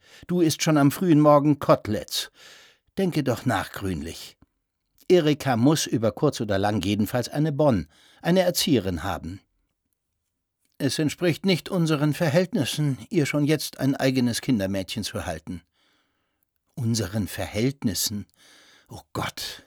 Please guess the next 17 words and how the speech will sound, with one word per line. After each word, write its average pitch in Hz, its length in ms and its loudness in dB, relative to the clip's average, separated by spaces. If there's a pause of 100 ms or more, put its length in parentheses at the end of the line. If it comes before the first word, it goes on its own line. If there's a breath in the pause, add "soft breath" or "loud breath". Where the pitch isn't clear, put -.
du - 160 -6
machst 147 400 -2
dich 98 160 -6
lächerlich. 110 720 -2 (640 soft breath)
Sind 185 260 2
wir 156 120 4
denn 120 220 0
Bettler? 196 540 -2 (720)
Sind 208 220 2
wir 226 80 2
gezwungen, 214 440 4
uns 202 200 0
das - 180 -2
Notwendigste 170 720 0
abgehen 170 400 -2
zu 165 140 -6
lassen? 160 440 -2